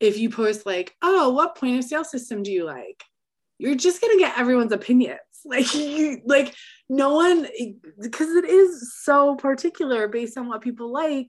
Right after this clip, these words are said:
Like, we do have Shopify Fridays or point of sale.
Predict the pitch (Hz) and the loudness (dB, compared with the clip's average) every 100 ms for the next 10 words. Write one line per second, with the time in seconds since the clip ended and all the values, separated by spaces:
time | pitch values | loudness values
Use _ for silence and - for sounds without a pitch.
0 | - 240 233 - - _ 262 254 247 294 | -8 -4 -4 -6 -20 _ 0 0 0 -2
1 | 285 247 247 220 226 - 208 202 196 175 | -2 -2 -2 -2 -4 -6 -4 -4 -6 -6
2 | 196 190 170 170 160 156 156 _ - 220 | -4 -4 -4 -6 -10 -10 -12 _ -12 -6
3 | 208 196 196 | -6 -6 -8